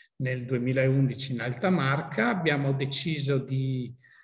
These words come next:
eh, estendere, di am-, ampliare le attività sperimentali coinvolgendo anche altri osservatori, e queste sono le principali tappe.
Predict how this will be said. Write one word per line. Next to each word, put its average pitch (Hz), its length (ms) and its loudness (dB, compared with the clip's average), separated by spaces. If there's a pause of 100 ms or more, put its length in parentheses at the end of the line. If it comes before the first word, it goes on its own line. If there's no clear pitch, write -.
(100)
eh, 131 460 2
estendere, 135 920 0
di 127 140 -2
am-, 123 540 -4
ampliare 143 720 2
le 127 120 2
attività 127 1160 -6
sperimentali 170 1000 0
coinvolgendo 139 680 2
anche 127 320 -2
altri 127 520 -4
osservatori, 160 760 0
e 240 100 0
queste 214 260 6
sono 190 200 6
le 180 80 6
principali 180 720 4
tappe. 131 600 -2